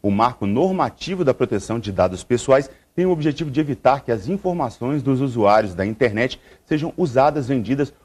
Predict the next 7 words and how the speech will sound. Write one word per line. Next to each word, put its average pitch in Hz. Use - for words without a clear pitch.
ou 185
publicadas 139
sem 156
a 147
permissão 151
desses 92
usuários. 95